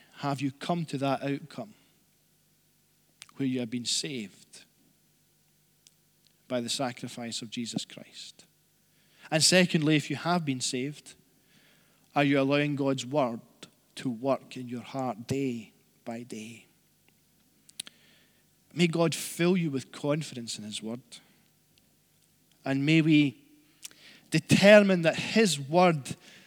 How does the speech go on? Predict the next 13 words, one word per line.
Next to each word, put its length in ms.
will 160
be 160
the 140
guiding 540
principle 720
of 120
our 100
lives. 760
And 180
then 300
we 180
will 160
know 380